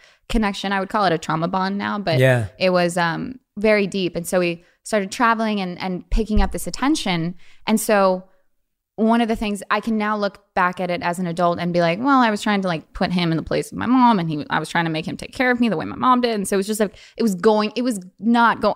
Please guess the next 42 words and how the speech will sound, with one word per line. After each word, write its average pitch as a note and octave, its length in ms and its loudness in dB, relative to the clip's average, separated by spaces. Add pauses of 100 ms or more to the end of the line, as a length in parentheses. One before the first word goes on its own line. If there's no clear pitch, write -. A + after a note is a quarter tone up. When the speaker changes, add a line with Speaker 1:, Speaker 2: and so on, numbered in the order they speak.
Speaker 1:
it G#3+ 60 -4
was A#3 100 -2
not B3+ 160 2
going A#3 140 2
to G#3+ 80 2
be F3 100 4
a F3 60 2
stable E3 520 0
relationship, D3+ 680 -6
right? E3 260 0
And E3+ 160 -2
so, D#3+ 220 2 (240)
and F3 100 4
then F3+ 120 4
he, F#3+ 280 0
we, F3+ 200 -6
we G3+ 100 2
just, G3 220 0
we G3+ 120 0
didn't G#3 140 0
know D3+ 100 -4
what - 120 -10
love G3+ 200 0
is, - 200 -10
right? - 260 -4
I G3 80 -2
think F#3+ 160 0
around F3+ 220 2
those F3 160 -2
times F#3 280 2
until F3+ 540 -4 (100)
right B3 200 2
now, A#3+ 280 2 (300)
I'm G#3+ 80 -2
still G#3+ 280 0 (100)
un-, G#3+ 260 0
learning G#3+ 420 2 (120)
what - 240 -4
love D#3 260 0
is E3+ 260 2 (100)
to B3 180 6
me A3+ 340 6